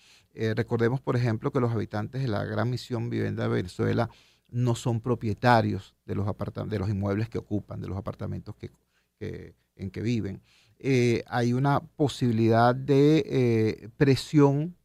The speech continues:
más allá de la, eh, generalizada, de la conocida. Este, además hay una cosa peculiar,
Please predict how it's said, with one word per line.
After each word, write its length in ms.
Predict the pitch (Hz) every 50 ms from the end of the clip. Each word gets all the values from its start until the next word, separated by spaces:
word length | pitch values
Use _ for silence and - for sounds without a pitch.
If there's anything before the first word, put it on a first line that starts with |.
| _ -
más 360 | 123 123 127 127 123 - -
allá 340 | 139 135 120 131 123 123 123
de 120 | 127 131
la, 300 | 135 127 123 113 110 - _ _ _ _ _ _
eh, 260 | - 110 104 98 90 - -
generalizada, 920 | 135 123 117 113 113 110 107 101 - - 131 117 113 107 104 104 107 107
de 80 | 110 104
la 80 | 104 -
conocida. 680 | - 113 113 113 - - - 151 131 117 104 95 - _ _ _ _ _ _ _ _ _
Este, 360 | - 131 110 - - 131 131
además 340 | - 131 131 127 127 135 139
hay 80 | 165 175
una 160 | 165 160 156
cosa 240 | - 143 - - 156
peculiar, 540 | 151 143 - 151 147 160 170 165 160 151